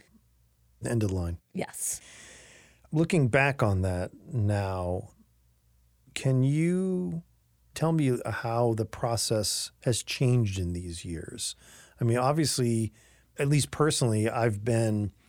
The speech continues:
Speaker 1: luckily not with my own son, but I have been through my television work in several pediatric wings and divisions in hospitals. And, and they are, as you describe,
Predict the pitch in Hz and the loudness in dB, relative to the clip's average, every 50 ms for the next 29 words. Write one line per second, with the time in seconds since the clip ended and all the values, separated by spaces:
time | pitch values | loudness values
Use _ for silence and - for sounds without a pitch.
0 | _ _ - 123 117 135 143 143 - 123 120 117 110 113 107 110 110 110 95 98 | _ _ -8 2 2 2 2 4 2 2 2 4 4 4 2 2 0 0 0 2
1 | 101 101 104 98 95 92 - - 143 135 113 104 98 92 104 101 110 113 110 107 | 2 2 2 2 0 0 0 2 2 2 2 2 2 2 2 2 2 2 2 0
2 | 101 107 113 113 113 110 107 104 104 101 101 - - _ _ - - 131 113 107 | 0 0 0 2 2 2 2 2 2 0 -2 -6 -14 _ _ -4 0 2 2 2
3 | 104 104 104 104 - - 143 135 120 104 107 95 92 104 101 95 101 98 98 98 | 2 0 0 0 0 2 2 2 2 2 0 0 0 -2 -2 -2 -2 -2 -4 -6
4 | - - 131 120 110 110 107 107 104 101 - - - - _ - - 170 147 131 | -6 -4 -2 -2 0 0 0 -2 -2 -4 -8 -14 -20 -10 _ -2 0 2 2 2
5 | 143 113 - - _ _ _ - - _ _ _ _ _ _ - - - 151 131 | 0 0 -4 -10 _ _ _ -20 -20 _ _ _ _ _ _ -12 -4 -2 0 2
6 | 117 117 113 110 113 110 - - 110 110 - _ _ _ _ _ - 120 120 117 | 4 4 2 2 0 0 -2 -2 -2 -2 -4 _ _ _ _ _ -2 0 2 2
7 | 110 110 110 107 104 113 104 92 104 98 113 104 90 107 101 92 101 95 98 98 | 2 2 2 2 2 2 0 0 0 0 0 0 0 -2 -2 -2 -2 -2 -4 -4
8 | 95 - - - 107 117 117 113 151 151 160 165 - 147 135 135 131 123 143 143 | -6 -6 -6 -4 -2 0 0 2 2 0 0 0 0 2 2 2 2 2 2 2
9 | 147 147 151 156 135 127 110 120 123 110 117 - - - 214 185 117 95 92 95 | 2 2 2 2 2 2 2 2 0 0 0 -2 -2 -2 -2 -2 -2 -4 -6 -8
10 | - | -8